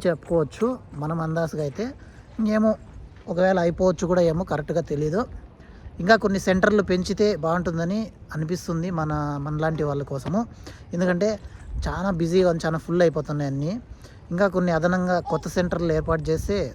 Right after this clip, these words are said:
త్వరగా అయిపోవడానికి అనుకూలంగా ఉంటుంది. ఇది ఫ్రెండ్స్ ఇవాళ వీడియో అయితే. వీడియో నచ్చితే లైక్ చేయండి ఫ్రెండ్స్, అదేవిధంగా ఛానల్ సబ్స్క్రైబ్ చేసుకోండి. మరో లేటెస్ట్ అప్‌డేట్‌తో మళ్ళీ కలుద్దాము.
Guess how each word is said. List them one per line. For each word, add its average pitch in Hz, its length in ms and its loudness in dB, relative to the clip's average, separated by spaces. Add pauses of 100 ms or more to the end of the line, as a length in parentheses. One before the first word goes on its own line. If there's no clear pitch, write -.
త్వరగా 175 280 0
అయిపోవడానికి 160 600 0
అనుకూలంగా 151 560 -2
ఉంటుంది. 143 480 -2 (640)
ఇది 175 100 4
ఫ్రెండ్స్ 185 240 2
ఇవాళ 165 260 4
వీడియో 160 200 4
అయితే. 196 300 2 (460)
వీడియో 175 180 4
నచ్చితే 190 260 0
లైక్ 185 320 4
చేయండి 196 160 2
ఫ్రెండ్స్, 202 260 0
అదేవిధంగా 175 400 0 (100)
ఛానల్ 165 220 0
సబ్స్క్రైబ్ 160 480 -4
చేసుకోండి. 165 480 -4 (380)
మరో 160 180 2
లేటెస్ట్ 170 380 0
అప్‌డేట్‌తో 156 340 0
మళ్ళీ 160 200 2
కలుద్దాము. 160 500 0